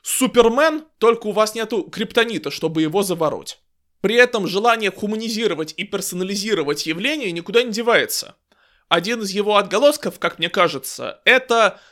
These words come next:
святые покровители. Вот раньше покровителем моряков был Посейдон, а сейчас это святитель Николай.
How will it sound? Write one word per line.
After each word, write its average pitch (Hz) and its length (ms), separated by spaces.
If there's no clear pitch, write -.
святые 226 580
покровители. 175 920
Вот 226 240
раньше 269 540
покровителем 202 680
моряков 151 680
был 202 300
Посейдон, 143 640
а 175 160
сейчас 294 380
это 196 100
святитель 214 480
Николай. 143 500